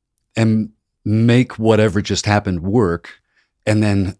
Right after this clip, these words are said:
hook it back up in, like I said, like a solo would come back into where it makes sense for everybody else. You get everything back on track.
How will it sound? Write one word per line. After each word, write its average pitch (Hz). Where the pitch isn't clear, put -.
hook -
it 117
back 104
up 113
in, 107
like 90
I 104
said, 95
like 87
a 87
solo 117
would 90
come 101
back 98
into 107
where 98
it 98
makes 104
sense 117
for 98
everybody 107
else. 110
You 87
get 92
everything 92
back 87
on 87
track. -